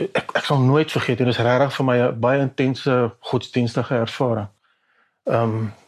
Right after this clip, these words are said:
ek het toe net by Beeld begin werk as 'n student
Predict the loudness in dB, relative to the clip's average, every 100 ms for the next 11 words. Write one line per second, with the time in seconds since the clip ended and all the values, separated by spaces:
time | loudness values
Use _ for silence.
0 | -6 -4 0 2 2 2 0 -2 -2 0
1 | 0 0 -2 0 0 -2 -6 -4 -4 0
2 | 0 0 -4